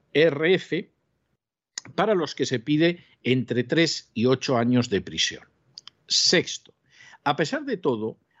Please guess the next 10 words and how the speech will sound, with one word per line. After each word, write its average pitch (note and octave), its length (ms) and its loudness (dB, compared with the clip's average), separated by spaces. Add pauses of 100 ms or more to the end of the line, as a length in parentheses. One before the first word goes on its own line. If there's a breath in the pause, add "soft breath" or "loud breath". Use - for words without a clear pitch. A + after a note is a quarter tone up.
(100)
al C#3 320 0
cabo A3+ 340 -2
de C3 200 0
ocho E3+ 440 0
años C#3 500 -2 (220 soft breath)
sigue G#3+ 580 2
sin A2 300 -2
celebrarse C#3 880 0
el G2+ 180 0
juicio F#3+ 640 4